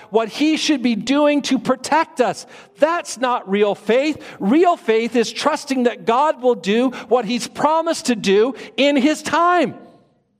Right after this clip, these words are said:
That's what Jesus is saying. And so Jesus would not do what the devil was asking from him because he was committed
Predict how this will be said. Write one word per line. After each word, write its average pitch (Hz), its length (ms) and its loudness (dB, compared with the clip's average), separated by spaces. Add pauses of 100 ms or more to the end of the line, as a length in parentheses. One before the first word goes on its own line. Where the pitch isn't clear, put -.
(580)
That's 135 240 -4
what 190 100 0
Jesus 208 460 -4
is 247 100 -6
saying. 277 480 -6 (1000)
And 233 140 0
so 277 140 2
Jesus 262 560 0
would 254 200 0
not 254 360 0
do 208 520 2 (540)
what 233 220 0
the 233 100 2
devil 269 440 0
was 262 240 0
asking 233 600 0
from 277 360 -2
him 202 520 -2 (240)
because 240 320 0
he 262 120 0
was 254 160 0
committed 247 880 0